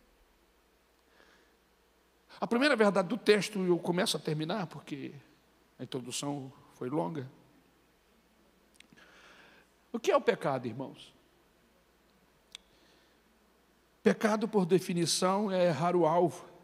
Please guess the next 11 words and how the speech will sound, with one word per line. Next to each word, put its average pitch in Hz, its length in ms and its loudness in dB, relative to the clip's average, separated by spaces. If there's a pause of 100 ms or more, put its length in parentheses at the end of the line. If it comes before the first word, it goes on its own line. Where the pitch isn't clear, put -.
(1300)
Mas 160 220 -4
aqui 269 280 0
nesse 302 380 8
texto, 202 880 8 (2250)
pecado 196 440 4
é 208 40 8
não 208 180 4
saber 175 880 2
que 202 140 2
na 175 160 6
vida 160 520 0